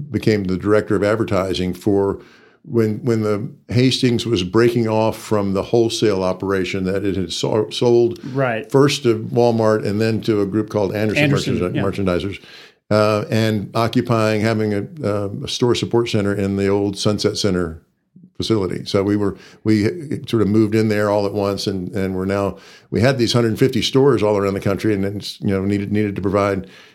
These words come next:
Speaker 1: the, the support and distribution and advertising and communications and marketing and you, you name it.
Speaker 2: And that, that role, you know, in advertising and, and marketing for Hastings was,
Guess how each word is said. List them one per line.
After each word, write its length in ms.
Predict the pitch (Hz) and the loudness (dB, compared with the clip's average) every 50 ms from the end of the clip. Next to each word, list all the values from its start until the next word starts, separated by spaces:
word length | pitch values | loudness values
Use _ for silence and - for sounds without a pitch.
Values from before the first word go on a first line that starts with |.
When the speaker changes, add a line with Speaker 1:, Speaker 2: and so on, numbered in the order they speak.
| _ - | _ -10
Speaker 1:
the, 300 | - - 101 98 95 95 | -4 -2 -2 0 -2 -2
the 140 | 98 101 92 | -2 -2 -2
support 420 | - 95 92 101 101 101 101 101 | -2 -2 0 2 2 2 2 2
and 140 | - 95 87 | 0 -2 -2
distribution 640 | 101 92 - - 92 95 95 92 - - 101 98 98 | -2 -2 -4 -4 -2 -2 -2 0 0 -2 -2 -2 -2
and 100 | 95 90 | 0 0
advertising 720 | 90 101 92 95 87 98 92 98 95 90 92 98 95 92 | 0 0 0 -2 0 0 0 0 0 0 -2 -2 -2 -2
and 160 | 92 92 - | -4 -4 -4
communications 720 | - 104 101 92 92 90 101 98 95 92 - 104 90 90 | -2 -2 -2 -2 -2 -2 0 0 0 -2 -4 -6 -6 -4
and 100 | 92 87 | -4 -4
marketing 440 | 85 90 92 90 - 98 92 90 92 | -2 -4 -4 -4 -4 -4 -4 -2 -4
and 200 | 90 87 85 - - | -4 -6 -6 -8 -8
you, 80 | 104 95 | -8 -8
you 180 | 98 98 98 95 | -6 -6 -8 -6
name 240 | 98 98 98 92 | -6 -6 -6 -6
it. 120 | 92 - - _ _ _ _ _ - | -6 -8 -10 _ _ _ _ _ -2
Speaker 2:
And 120 | - 170 175 | 2 4 6
that, 300 | 202 208 196 - - - - - | 6 6 4 2 -4 -14 -12 -6
that 300 | 254 139 165 185 196 - | 0 4 4 4 4 4
role, 600 | 180 160 160 165 170 165 156 143 135 131 135 139 - - - - | 4 6 6 8 8 8 6 6 4 2 0 -2 -6 -12 -14 -6
you 160 | - 170 151 143 | -2 0 2 2
know, 60 | 135 | 2
in 100 | 127 127 | 2 2
advertising 680 | 123 131 135 143 139 151 143 131 127 120 127 123 123 | 2 2 0 0 0 0 0 0 0 0 0 0 0
and, 320 | 120 110 107 107 107 101 - _ - - | 0 0 -2 -2 -4 -6 -10 _ -16 -10
and 140 | - 123 117 | -6 -4 -2
marketing 480 | 120 117 127 123 - 127 113 110 110 104 | -2 -2 -2 -4 -4 -4 -4 -4 -4 -6
for 120 | - 110 | -8 -10
Hastings 560 | 107 - 131 143 143 - 123 107 107 107 113 - | -8 -6 -6 -6 -6 -6 -6 -8 -8 -8 -4 0
was, 460 | 170 170 165 156 147 147 - - - | 0 0 2 0 -2 -6 -6 -10 -12